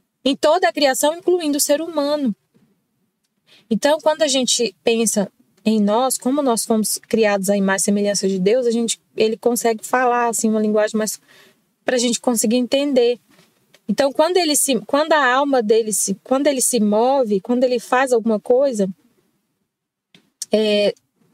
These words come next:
toda a criação participa, porque ele está em toda a criação. É, assim, mas,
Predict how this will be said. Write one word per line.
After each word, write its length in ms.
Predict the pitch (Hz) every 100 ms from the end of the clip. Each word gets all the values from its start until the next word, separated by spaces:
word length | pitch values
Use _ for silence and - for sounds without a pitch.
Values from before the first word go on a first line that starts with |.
| -
toda 240 | 285 320
a 40 | 339
criação 460 | 349 330 311 311
participa, 600 | 294 320 - - 359 277
porque 460 | 220 220 - 240 226 _ _ -
ele 180 | 277
está 300 | 302 - 285
em 100 | 330
toda 320 | 311 247 233 202
a 60 |
criação. 580 | 196 190 185 - 196 180 - _ _ _ _ _ _ _ _ _ _ _ _ _ _ _ _ _ _ -
É, 440 | 233 233 226 226 -
assim, 680 | 240 226 - 302 330 294 220 _ _ _ _ _ _ _ _ _ -
mas, 440 | 240 247 247 -